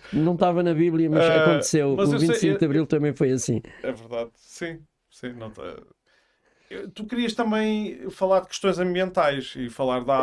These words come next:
Speaker 2: água,
Speaker 1: Já falámos
Speaker 2: salvo
Speaker 1: um
Speaker 2: erro.
Speaker 1: bocado,
Speaker 2: Eu
Speaker 1: mas eu, eu não me ia estender muito. Só ia dizer, aqui em Odmira é mesmo a altura de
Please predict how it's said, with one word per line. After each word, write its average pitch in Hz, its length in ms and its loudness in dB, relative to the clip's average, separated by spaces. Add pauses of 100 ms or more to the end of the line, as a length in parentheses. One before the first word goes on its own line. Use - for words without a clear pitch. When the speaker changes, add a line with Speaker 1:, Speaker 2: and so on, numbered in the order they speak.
Speaker 2:
água, 120 120 0
Speaker 1:
Já 156 140 2
falámos 135 420 0
Speaker 2:
salvo 127 100 2
Speaker 1:
um 135 40 4
Speaker 2:
erro. 131 120 0
Speaker 1:
bocado, 139 320 2
Speaker 2:
Eu 139 40 2
Speaker 1:
mas 139 180 2
eu, 143 240 2
eu 135 240 2
não 139 120 2
me 143 100 2
ia 147 60 2
estender 147 340 0
muito. 127 220 0
Só 156 200 2
ia 170 140 2
dizer, 147 320 0
aqui 110 240 0
em 120 140 2
Odmira 135 440 0
é 151 140 2
mesmo 143 340 2
a 156 40 2
altura 143 340 0
de 156 80 -8